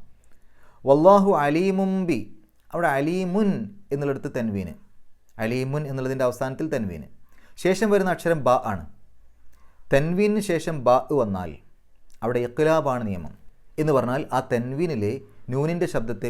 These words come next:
മീമിൻ്റെ ശബ്ദമാക്കി മാറ്റിമറിക്കണം. ഒരു അക്ഷരത്തെ മറ്റൊരു അക്ഷരമാക്കി, ഒരു ശബ്ദത്തെ മറ്റൊരു ശബ്ദമാക്കി മാറ്റിമറിക്കുന്നതിനെയാണ് ഇഖ്ലാബ് എന്ന് പറയുക.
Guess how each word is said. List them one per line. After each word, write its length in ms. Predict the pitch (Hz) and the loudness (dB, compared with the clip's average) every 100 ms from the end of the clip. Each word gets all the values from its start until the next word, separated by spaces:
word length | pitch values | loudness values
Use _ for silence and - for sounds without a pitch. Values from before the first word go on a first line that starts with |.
| 123 | -6
മീമിൻ്റെ 420 | 135 165 175 165 - | -6 -6 -4 0 4
ശബ്ദമാക്കി 580 | - 135 120 117 113 139 | 4 2 -2 -4 -4 -6
മാറ്റിമറിക്കണം. 680 | 120 117 123 110 - 85 - - - - - | -6 -4 -4 -6 -8 -12 -16 -20 -18 -10 0
ഒരു 220 | 143 190 202 - | 6 8 6 0
അക്ഷരത്തെ 460 | 139 - 165 151 160 | -6 0 -2 0 -2
മറ്റൊരു 280 | 139 127 160 | -2 -2 0
അക്ഷരമാക്കി, 560 | 139 - 143 127 113 98 107 | 0 0 2 2 -2 -6 -6
ഒരു 120 | 147 | -4
ശബ്ദത്തെ 440 | 151 135 151 151 | -4 -2 -4 -4
മറ്റൊരു 260 | 139 117 143 | -4 -6 -8
ശബ്ദമാക്കി 600 | 139 113 147 139 127 135 | -8 -4 -4 -4 -6 -6
മാറ്റിമറിക്കുന്നതിനെയാണ് 1080 | 120 117 117 143 131 127 120 113 110 101 117 123 | -6 -6 -6 -6 -6 -6 -4 -2 -2 -4 -6 -8
ഇഖ്ലാബ് 460 | - 143 143 131 | -4 -2 0 0
എന്ന് 140 | 104 85 | -2 -4
പറയുക. 180 | - | -8